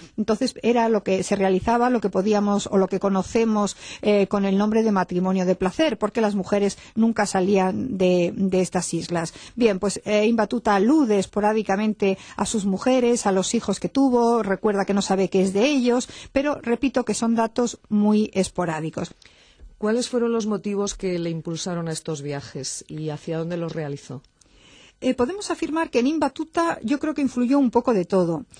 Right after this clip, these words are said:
Speaker 1: Fue un adelantado a su tiempo, que guiado por la fe, porque el primer motivo fue hacerla, realizar la peregrinación a la Meca, que como es bien sabido,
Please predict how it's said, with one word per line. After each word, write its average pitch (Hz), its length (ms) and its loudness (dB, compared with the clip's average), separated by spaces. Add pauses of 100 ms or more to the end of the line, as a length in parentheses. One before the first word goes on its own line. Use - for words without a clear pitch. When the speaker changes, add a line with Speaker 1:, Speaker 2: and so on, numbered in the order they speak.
(120)
Speaker 1:
Fue 302 340 0
un 302 140 2
adelantado 240 540 0
a 233 40 0
su 214 160 -4
tiempo, 269 560 -2 (220)
que 196 160 2
guiado 220 320 0
por 214 120 -2
la 196 100 0
fe, 370 220 0
porque 208 220 -2
el 190 80 0
primer 196 260 0
motivo 240 360 0
fue 220 320 2
hacerla, 208 600 0
realizar 196 400 0
la 226 120 0
peregrinación 185 560 -2
a 208 60 2
la 208 100 2
Meca, 220 320 0
que 233 100 -10
como 185 220 -2
es 190 140 0
bien 202 180 0
sabido, 254 440 0